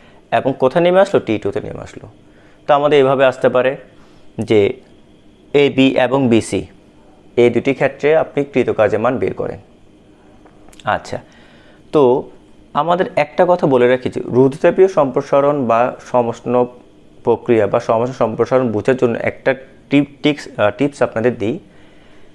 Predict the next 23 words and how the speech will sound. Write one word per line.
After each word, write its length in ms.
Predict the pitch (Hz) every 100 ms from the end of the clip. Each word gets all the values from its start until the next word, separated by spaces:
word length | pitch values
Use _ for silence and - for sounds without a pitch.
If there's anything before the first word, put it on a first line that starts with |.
| _ - - - -
আমাদের 240 | 139 175
সমষ্ণ 400 | - 151 160 196
প্রক্রিয়াটা 400 | 185 185 185 180
একটু 160 | 170 175
হেলানো 320 | 156 117 107
থাকে, 280 | 104 - 95 - _ _ - - - _ _ -
আর 220 | 117 117
রুদ্ধতাপীয় 480 | 107 120 117 - 180
প্রক্রিয়াটা 420 | 180 143 127 120 -
একটু 420 | 139 127 - 226 - - -
খাড়া 260 | - 156 147
থাকবে। 360 | 117 - - - - _ _
এটা 180 | 131 127
দেখে 180 | 143 151
আপনারা 180 | 151 156
বুঝতে 240 | 127 -
পারবেন 240 | 151 151 170
কোনটি 300 | - 117 -
সমষ্ণ 360 | 123 120 123
প্রক্রিয়া, 340 | 160 160 165 226
কোনটি 280 | 123 117 147
রুদ্ধতাপীয় 540 | 113 98 107 120 147
প্রক্রিয়া। 380 | 123 - 98